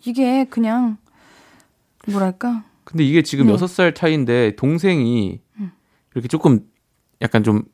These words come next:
Speaker 2: 같이 싸우는 거 보면은 원래 여섯 살 차이면은 조금 육체적인 그런 피지컬 차이가 좀 나잖아요.
Speaker 1: 어,
Speaker 2: 어릴 때는.
Speaker 1: 그렇겠네요. 그렇죠.
Speaker 2: 네. 운동 능력치가 이제 차이가
Speaker 1: 음.
Speaker 2: 좀 나는데
Speaker 1: 그러게요.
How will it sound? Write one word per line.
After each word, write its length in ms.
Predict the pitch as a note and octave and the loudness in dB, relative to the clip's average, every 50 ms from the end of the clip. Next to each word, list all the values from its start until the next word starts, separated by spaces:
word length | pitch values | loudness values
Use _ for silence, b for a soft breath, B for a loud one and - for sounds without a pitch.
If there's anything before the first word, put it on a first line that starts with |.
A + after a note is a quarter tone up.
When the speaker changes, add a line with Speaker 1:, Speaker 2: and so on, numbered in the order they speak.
| _ _ | _ _
Speaker 2:
같이 800 | - - A#2 - - - - B2 A#2 A#2 A#2+ A2 F#2+ F2+ G#2+ B2 - _ | -10 -10 -10 -8 -8 -4 0 0 2 2 2 0 0 -2 -6 -10 -16 _
싸우는 320 | _ - D#3+ F3 F#3+ F3 D3 | _ 0 2 2 2 2 0
거 60 | A2 | 0
보면은 540 | G#2 G2+ G2 F#2+ F#2+ G#2 A#2+ A#2+ G2 E2+ - - _ _ _ | 0 0 -2 -2 -2 -2 -2 -2 -4 -6 -8 -14 _ _ _
원래 160 | C#3 C3+ B2 | 2 4 4
여섯 140 | C3 C#3+ F#3 | 4 2 0
살 140 | F3 F#3+ E3 | -4 -4 -4
차이면은 640 | - D#3 C3 A#2 G#2+ G#2 G2+ G2+ G2+ G2 F#2 F#2 - b b b b b b b b - | -2 0 0 0 0 -2 -2 -4 -4 -4 -6 -8 -12 b b b b b b b b -10
조금 280 | D3 C#3 C3+ A#2 G#2 | -6 -4 -2 -2 -2
육체적인 560 | G#2 G#2+ - - F3+ D3+ D#3 C3+ B2+ A#2+ G#2+ | -4 -6 -4 -4 -2 0 0 0 0 0 -2
그런 240 | G#2 - G#2 G#2 G2+ | 0 -2 -2 -2 -2
피지컬 460 | - - G3+ - - - - D#3 C3 | -2 -4 -4 -4 -4 -2 0 0 0
차이가 240 | - - E3 D3 C#3 | 0 -2 -2 -2 -2
좀 100 | - G#2+ - | -4 -2 -2
나잖아요. 380 | - F#2 F#2 G2 F#2 D#2+ D#2+ | -2 -2 -2 -2 -4 -4 -6
Speaker 1:
어, 540 | D#2+ - - - _ _ _ _ _ - - | -10 -12 -16 -20 _ _ _ _ _ 0 0
Speaker 2:
어릴 160 | - A2+ G#2+ | 2 2 2
때는. 140 | - - F#2 | 2 0 0
Speaker 1:
그렇겠네요. 300 | F#2 A#3+ G#3+ F#3+ F#3 F#3 F3+ | 2 0 0 -2 -2 -4 -6
그렇죠. 400 | - A3 - - F#3+ G#3 B3+ B3+ - _ _ | -6 -8 -6 -4 -4 -4 -4 -6 -10 _ _
Speaker 2:
네. 320 | G#2+ G2 F#2 E2+ F2 G2+ - _ _ _ _ _ _ _ _ _ | -2 -2 -2 -2 -4 -8 -14 _ _ _ _ _ _ _ _ _
운동 280 | C#3 D3+ E3 F3 E3+ C#3+ | 0 0 2 2 2 2
능력치가 440 | C3 C3+ C#3+ C#3 - - C3 B2 | 2 2 0 -2 -4 -4 -2 -2
이제 180 | A2+ A2 G#2+ G#2+ | 0 0 -2 -2
차이가 240 | - G#3 F#3 E3+ D#3 | 0 0 0 0 0
Speaker 1:
음. 40 | - | 0
Speaker 2:
좀 100 | B2 A2 | 0 0
나는데 480 | F#2 F#2 G#2+ G2+ F#2+ F2+ F2+ F2+ F2 | 0 0 0 -2 -2 -2 -2 -4 -4
Speaker 1:
그러게요. 480 | F2 G2 A3+ G3 F#3+ F3+ F3+ G#3 A#3+ | -4 -6 -6 -6 -6 -8 -8 -8 -10